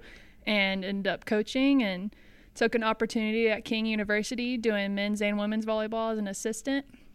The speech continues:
Had a great opportunity there, and then the opportunity rose at Lees McRae, and, you know, I kind of thought long and hard about it, and I thought and saw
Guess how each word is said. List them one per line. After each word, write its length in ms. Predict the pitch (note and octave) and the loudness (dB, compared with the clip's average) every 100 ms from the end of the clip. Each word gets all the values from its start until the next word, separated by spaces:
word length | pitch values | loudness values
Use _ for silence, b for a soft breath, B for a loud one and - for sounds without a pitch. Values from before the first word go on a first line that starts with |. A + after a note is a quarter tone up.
| b - - - - - - | b -20 -20 -20 -20 -16 -2
Had 160 | A#3 A3+ | 2 4
a 40 | |
great 200 | A3+ A3+ | 6 6
opportunity 540 | A3+ A#3 - A#3 A3+ | 6 4 4 4 4
there, 420 | A3 A3 A3 A3 A3 | 4 6 8 8 6
and 160 | G#3+ | 4
then 140 | G3+ G3+ | 0 -2
the 80 | |
opportunity 560 | G3 G#3 A3+ A3 G#3+ G3+ | -2 -2 -2 -2 0 0
rose 380 | G3+ G#3 G#3 G#3+ | 0 0 0 -2
at 120 | G#3 | 0
Lees 180 | G#3+ G#3 | 0 0
McRae, 460 | G#3 G#3+ G3+ A#3 C4 | 0 2 4 4 2
and, 240 | G3+ G#3 b b b b | 0 -6 b b b b
you 100 | A3+ | -2
know, 220 | G#3 B3 C#4 | 2 4 4
I 100 | G#3+ | 2
kind 280 | A3 G#3+ | 2 2
of 180 | G#3 G#3 | 0 -2
thought 320 | - G#3+ G#3 | 0 4 4
long 220 | G3+ G3+ G#3+ | 4 0 0
and 100 | G3 | 2
hard 200 | G3 G#3 | 2 2
about 240 | A3+ A#3+ | 4 4
it, 100 | C4 | 2
and 280 | A3+ G#3 A3 - - | 0 -2 -4 -4 0
I 80 | G3+ | 2
thought 440 | G#3+ G3+ G#3 - | 4 4 2 -2
and 220 | G#3 G3 | -4 -4
saw 420 | - G3+ G#3+ A#3 | 0 2 2 0